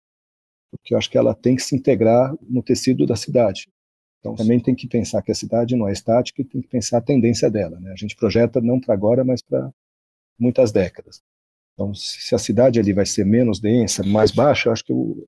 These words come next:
conjunto deve ser menos denso e mais baixo. Se a cidade vai ser muito mais densa e mais verticalizada,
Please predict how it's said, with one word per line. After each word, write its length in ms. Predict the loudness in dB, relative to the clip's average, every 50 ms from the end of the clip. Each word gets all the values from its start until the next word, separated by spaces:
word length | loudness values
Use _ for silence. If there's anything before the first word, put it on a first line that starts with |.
| _ _
conjunto 440 | -8 -8 -8 -6 -6 -8 -8 -8 -8
deve 160 | -8 -8 -8
ser 140 | -4 -4 -2
menos 240 | 0 2 2 0 0
denso 300 | -2 -4 -4 -4 -4 -4
e 40 |
mais 140 | 0 0 0
baixo. 300 | 0 0 -2 -2 -2 -6
Se 100 | -4 -4
a 20 | -4
cidade 400 | -2 0 0 2 2 2 0 0
vai 120 | -4 -6
ser 160 | -6 -6 -4
muito 280 | -2 -2 -2 -4 -4 -6
mais 200 | -4 -4 -4 -4
densa 360 | -4 -4 -4 -4 -6 -8 -10
e 40 | -10
mais 200 | -8 -8 -6 -6
verticalizada, 640 | -6 -6 -6 -2 -2 0 0 0 -2 -2 -4 -4